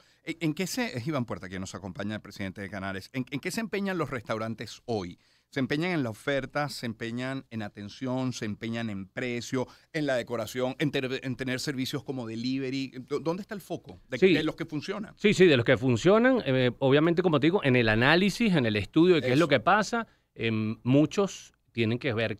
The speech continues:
Speaker 2: qué hacen con este equilibrio entre precio, ¿ok? Entre precio y calidad,
Speaker 1: Claro.
Speaker 2: ¿sí? Y ese es el reto. La semana pasada estaba hablando con la administradora de nosotros porque a raíz de todo este tema de las pensiones,
Speaker 1: Ujú.
Speaker 2: ¿ok? Sin duda eso es un impacto más en la estructura de costo de cualquier empresa.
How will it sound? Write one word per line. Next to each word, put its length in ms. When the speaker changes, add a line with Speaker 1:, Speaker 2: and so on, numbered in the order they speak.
Speaker 2:
qué 160
hacen 300
con 160
este 160
equilibrio 420
entre 260
precio, 760
¿ok? 200
Entre 300
precio 460
y 120
calidad, 480
Speaker 1:
Claro. 180
Speaker 2:
¿sí? 200
Y 140
ese 200
es 60
el 60
reto. 400
La 160
semana 300
pasada 240
estaba 160
hablando 240
con 100
la 60
administradora 340
de 60
nosotros 520
porque 460
a 80
raíz 240
de 100
todo 180
este 180
tema 280
de 60
las 100
pensiones, 680
Speaker 1:
Ujú. 120
Speaker 2:
¿ok? 80
Sin 200
duda 160
eso 140
es 60
un 60
impacto 580
más 260
en 60
la 100
estructura 360
de 60
costo 240
de 60
cualquier 240
empresa. 440